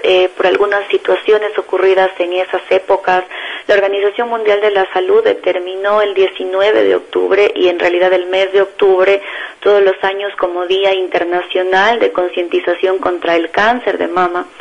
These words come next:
con el objetivo de crear conciencia y de promover que cada vez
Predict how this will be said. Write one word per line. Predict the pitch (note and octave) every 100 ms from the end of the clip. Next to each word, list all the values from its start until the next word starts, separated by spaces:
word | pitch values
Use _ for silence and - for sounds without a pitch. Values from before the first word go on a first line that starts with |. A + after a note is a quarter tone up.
| - - - - -
con | B3
el | A#3
objetivo | A3 G#3+ - A3 G#3+
de | G#3
crear | F#3+ F#3 F#3+
conciencia | F3+ F3+ - C4 D4 C#4+ D4 G3
y | F#3
de | F#3 F3+
promover | F#3 F3+ F3 F#3+ F#3+ -
que | F3+ F3+
cada | - G#3+ A3+
vez | G#3+ G#3+